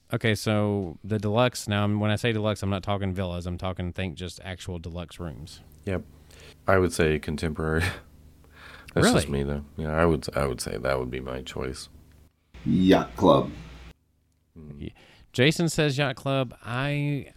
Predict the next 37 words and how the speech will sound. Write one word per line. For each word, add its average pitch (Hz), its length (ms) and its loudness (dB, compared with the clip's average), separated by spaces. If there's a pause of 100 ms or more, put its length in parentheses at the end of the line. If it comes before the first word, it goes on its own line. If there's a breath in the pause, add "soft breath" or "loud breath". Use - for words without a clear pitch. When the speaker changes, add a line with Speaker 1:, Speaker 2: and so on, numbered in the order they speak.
Speaker 1:
I'm 107 100 0
kind 170 320 -2
of - 420 -6 (1000)
torn 127 320 6
between 113 460 6
Poly 104 340 4
and 101 100 6
Yacht 95 220 4
Club, 117 320 2
but 87 100 6
I 87 60 4
gotta 104 200 6
be 90 120 4
honest, 95 260 4
my 90 80 2
last 85 340 2
experience 92 460 2
at 73 80 0
Yacht 92 220 2
Club 101 320 2
was 87 100 4
better 92 420 4
than 90 180 4
my 85 120 4
last 87 260 2
experience 90 440 2
at - 120 -4
Speaker 2:
Oh. - 60 2
Speaker 1:
Poly, 92 320 2
so 101 160 2
I'm 104 100 6
gonna 147 220 6
say 107 180 6
Yacht 101 220 6
Club 110 220 6
as 95 100 4
well. 104 320 2